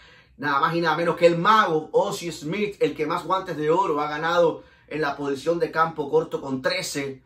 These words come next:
Tuvimos un cubano que lo seguía esos tres años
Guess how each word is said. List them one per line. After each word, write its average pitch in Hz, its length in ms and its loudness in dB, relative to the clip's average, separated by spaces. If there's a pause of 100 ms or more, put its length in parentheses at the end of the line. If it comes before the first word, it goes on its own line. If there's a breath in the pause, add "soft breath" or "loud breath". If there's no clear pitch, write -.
(300 soft breath)
Tuvimos 269 380 -2
un 277 120 -4
cubano 254 600 2
que 170 80 -2
lo 180 120 -2
seguía 233 380 0
esos 214 220 -2
tres 226 240 0
años 226 640 0